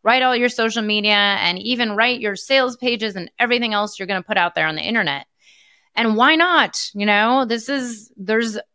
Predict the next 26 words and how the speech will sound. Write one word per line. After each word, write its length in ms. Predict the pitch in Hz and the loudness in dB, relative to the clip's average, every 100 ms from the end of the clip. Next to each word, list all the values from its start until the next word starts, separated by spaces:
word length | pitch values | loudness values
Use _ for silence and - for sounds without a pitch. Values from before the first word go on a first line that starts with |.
| _ | _
some 380 | - 214 240 | -2 0 2
people 400 | 254 277 269 254 | 0 -2 0 0
in 160 | 220 214 | 0 -2
the 100 | 220 | 0
world 340 | 220 311 220 | 4 4 4
out 260 | 208 196 180 | 2 0 2
there 440 | 175 165 165 208 - _ _ _ _ - | 2 4 4 0 -4 _ _ _ _ 0
who, 500 | 262 262 254 254 247 - | 2 4 6 4 2 0
I 100 | 254 | 0
get 260 | 233 285 | 4 4
it. 260 | 233 160 - | 4 2 0
Maybe 360 | 180 175 190 | -2 0 2
they 300 | 196 202 190 | 4 4 2
want 460 | 190 170 175 185 190 | 0 -2 -2 -2 -4
to 440 | - 214 208 196 190 | -6 -2 -2 0 -2
help 280 | - 214 214 | -2 -2 -4
people 380 | 214 208 196 190 | -8 -6 -4 -2
make 240 | 185 180 | -2 -4
a 60 | 190 | -4
difference 420 | 180 185 180 185 | -4 -4 -4 -6
in 80 | 190 | -6
the 100 | 190 | -2
world, 320 | 175 175 180 | 2 2 2
but 420 | 233 277 233 226 - _ | 4 4 6 2 0 _
they 180 | 214 240 | -2 2
also 760 | 254 339 339 349 330 330 311 | 4 4 2 4 4 4 0